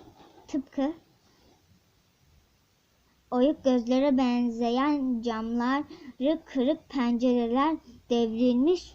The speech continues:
çöp bidonları. Burası tam bir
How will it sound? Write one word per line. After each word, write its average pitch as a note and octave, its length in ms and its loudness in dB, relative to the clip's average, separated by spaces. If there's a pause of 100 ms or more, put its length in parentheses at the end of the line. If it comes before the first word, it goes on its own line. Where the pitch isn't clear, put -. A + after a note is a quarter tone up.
(100)
çöp E4 300 0 (560)
bidonları. A#3+ 800 0 (300)
Burası C#4 560 -2
tam E4 360 0
bir D4+ 220 0